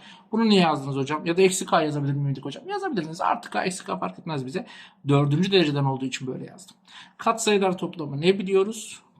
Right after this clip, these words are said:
P bir eksi seksen denklem gelecek. P sıfır yirmi dört sabitlerim yerlerine koyuyorum. En son da x eksi iki bu neydi? X yerine iki koyacağız, bulacağız. Yani en son unutturmayın bana, P ikiyi arıyoruz biz. Şimdi P sıfır yirmi dört. Gittim sıfır koyuyorum. A'yı bilmiyorum.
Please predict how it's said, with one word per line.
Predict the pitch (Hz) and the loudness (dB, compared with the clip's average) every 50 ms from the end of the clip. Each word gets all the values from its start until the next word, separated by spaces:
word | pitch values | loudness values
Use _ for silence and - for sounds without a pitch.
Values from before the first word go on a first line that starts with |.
| _ | _
P | - 139 139 139 135 135 | -2 2 2 2 4 4
bir | 170 202 196 - - - _ _ _ _ _ _ _ _ - | 2 0 0 -2 -8 -14 _ _ _ _ _ _ _ _ -10
eksi | 139 139 - - | -8 -8 -8 -6
seksen | - - 160 160 - - 147 139 139 | -4 -4 -4 -4 -4 -6 -8 -6 -2
denklem | 143 147 147 147 - 175 175 | -2 -2 -2 0 0 0 2
gelecek. | 165 147 131 131 - - - - _ _ - - - _ _ _ _ | 2 0 -2 -2 -6 -10 -14 -18 _ _ -20 -20 -20 _ _ _ _
P | - 151 151 151 | 2 2 2 2
sıfır | 151 - 190 185 202 208 202 - - - - _ | 2 -2 -2 -2 -2 -2 -2 -4 -8 -14 -16 _
yirmi | 139 135 139 139 147 156 | -4 -2 0 0 0 0
dört | 165 143 143 | 0 -2 -2
sabitlerim | - - 165 165 165 170 - 139 131 135 | 0 0 0 0 0 -2 -8 -10 -8 -6
yerlerine | 190 240 302 302 277 233 196 180 | -6 -6 -4 -4 -2 -2 -2 -2
koyuyorum. | - 147 135 131 131 139 165 226 - - - - - - - _ | -2 -2 -2 0 -2 -2 -4 -8 -10 -14 -20 -20 -20 -20 -12 _
En | - 254 226 | 0 0 0
son | 180 185 151 147 156 | 0 0 -2 -2 -2
da | 196 226 | -2 -4
x | 202 185 - 180 | -4 -4 -2 -4
eksi | 175 - - 151 | -4 -2 -4 -4
iki | 147 147 156 | -4 -2 0
bu | 175 | 0
neydi? | 180 147 147 160 202 233 220 - - _ | 2 2 2 0 -2 -2 -4 -8 -10 _
X | 202 185 185 - 165 | -4 -2 0 0 0
yerine | 165 156 170 | 0 0 0
iki | 170 - - | -2 -4 -2
koyacağız, | - 147 147 143 190 208 208 165 | -2 -2 0 0 0 -2 -2 -2
bulacağız. | 139 135 - - 139 | -4 -6 -6 -8 -6
Yani | 151 151 143 147 247 | -4 -4 -4 -2 -2
en | 220 196 170 | -2 -2 -2
son | - - 185 202 240 - - - _ _ _ _ _ | 0 0 0 -2 -2 -4 -12 -20 _ _ _ _ _
unutturmayın | 170 175 175 175 - 175 165 143 135 135 135 | -2 -2 -2 0 -2 -2 0 0 0 -2 -2
bana, | 151 180 214 220 - - _ _ _ - | 0 -2 -2 -2 -4 -8 _ _ _ 0
P | 175 160 | 2 2
ikiyi | 151 151 - 156 135 | 2 0 -2 -4 -6
arıyoruz | 127 131 127 - - - | -6 -8 -12 -16 -16 -16
biz. | - - - - _ _ - - - - - - | -16 -16 -16 -16 _ _ -20 -20 -20 -20 -18 -6
Şimdi | - - 247 190 180 208 | 2 4 4 4 4 4
P | - 302 302 247 | 4 4 4 4
sıfır | - - 220 - 262 | 2 0 -2 0 2
yirmi | 247 214 180 147 | 4 4 4 2
dört. | 127 139 - - | 0 -4 -6 -6
Gittim | - 240 240 - 233 226 | -6 -6 -2 -2 -2 -2
sıfır | - 240 214 - 190 - | -2 -4 -4 -4 -4 -2
koyuyorum. | - 147 147 165 190 190 | 0 0 0 0 2 2
A'yı | 180 180 180 180 180 | 4 4 6 4 4
bilmiyorum. | 180 165 139 127 131 151 214 | 2 0 -2 -4 -4 -6 -8